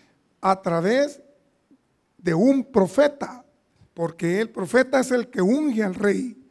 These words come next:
como lo hizo Samuel. Eso es en el mundo hebreo. El problema es que cuando queremos interpretar estos pasajes a la luz de la tradición católica, no nos halla.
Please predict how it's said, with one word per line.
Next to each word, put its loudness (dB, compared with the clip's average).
como -6
lo 0
hizo -2
Samuel. -4
Eso 2
es 0
en 2
el -2
mundo -4
hebreo. 0
El -6
problema -8
es -10
que -16
cuando 2
queremos -2
interpretar -4
estos -6
pasajes -4
a -4
la -4
luz -8
de -2
la 0
tradición -4
católica, -2
no 6
nos 4
halla. -8